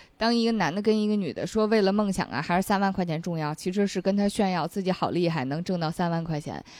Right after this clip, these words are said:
但是这招呢，对于能挣，挣过三万块钱的女的就不好使了，而且对于没挣过三万块钱，但是本质纯良的小姑娘也不好使。<laughs> 所以就是乐莹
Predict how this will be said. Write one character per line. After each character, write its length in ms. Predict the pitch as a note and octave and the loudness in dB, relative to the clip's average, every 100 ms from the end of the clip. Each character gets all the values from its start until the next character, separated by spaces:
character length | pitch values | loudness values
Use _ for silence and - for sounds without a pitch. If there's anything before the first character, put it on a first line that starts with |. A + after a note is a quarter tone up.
| - | -2
但 180 | A3+ A3 | 2 2
是 40 | |
这 160 | A3+ G#3 | 4 4
招 220 | F#3+ F#3+ | 6 6
呢， 140 | F3+ | 4
对 180 | F3 G3+ | 6 6
于 120 | G3+ | 8
能 260 | G#3 E3+ G3+ | 4 2 4
挣， 260 | A#3+ G3 - _ | 2 2 -6 _
挣 240 | - E4 G#3+ | 4 4 8
过 220 | E3 D#3 | 8 8
三 220 | - F3+ | 8 4
万 120 | F3+ | 4
块 140 | F3 F3+ | 4 4
钱 160 | E3 | 2
的 80 | D3+ | 0
女 220 | E3 C#3 | -2 -4
的 180 | - B2 | -2 0
就 140 | D3+ E3+ | 2 2
不 160 | F3 | 2
好 180 | D3+ C3+ | 0 -2
使 140 | C#3 | -4
了， 240 | - F#2+ F2 | -6 -6 -2
而 140 | - | 0
且 160 | G3+ F3+ | 2 2
对 200 | E3+ F3+ | 6 6
于 240 | E3+ E3+ F#3 - - | 6 6 4 0 -16
没 240 | - G3 A#3+ | -2 2 4
挣 180 | G4+ C#4 | 4 4
过 80 | |
三 160 | F3+ F#3+ | 4 4
万 160 | F3+ E3+ | 2 2
块 160 | E3+ | 2
钱， 240 | D3+ A#2 C#3+ | 2 -2 0
但 180 | G3 F#3 | 2 2
是 180 | F#3+ E3+ | 2 2
本 220 | - D3+ | 2 0
质 160 | E3 G#3 | 0 0
纯 240 | F3 F#3 | 0 0
良 220 | F#3+ D#3 E3 | 0 0 2
的 140 | F3 | 2
小 200 | E3+ D3 | 2 -2
姑 160 | D#3+ F#3 | -2 -2
娘 200 | D3+ D#3 | -2 0
也 140 | C#3+ | -2
不 140 | - | 0
好 200 | F3 B2 | -2 -2
使。 160 | C#3+ - G#4+ G4+ - | -4 -4 -4 -4 -10
<laughs> 360 | - - - B3 | -10 -10 -8 0
所 140 | - | 6
以 100 | C4 | 8
就 100 | A3+ | 8
是 140 | A3+ G3+ - - - - - - - - | 6 4 -4 -16 -14 -16 -14 -18 -16 2
乐 160 | B3 | 4
莹 260 | A3 F3 | 6 2